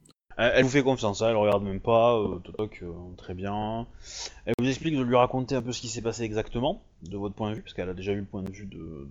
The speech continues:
de Tselou. De Tselou, euh, Sama.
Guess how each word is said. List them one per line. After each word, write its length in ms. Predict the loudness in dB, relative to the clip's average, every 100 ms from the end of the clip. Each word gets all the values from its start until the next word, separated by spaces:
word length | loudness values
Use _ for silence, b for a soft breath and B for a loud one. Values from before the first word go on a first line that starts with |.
| -12
de 340 | -12 -10 -12 -16 -20 -18 -12 -8 -8 -10
Tselou. 340 | -8 -8 -8 -12 _ _ _ -20 -20 _ _ _ _ _ _ _ _ _ -16 -14
De 80 | -12
Tselou, 440 | -12 -12 -10 -12
euh, 260 | -14 -18 -20
Sama. 200 | -18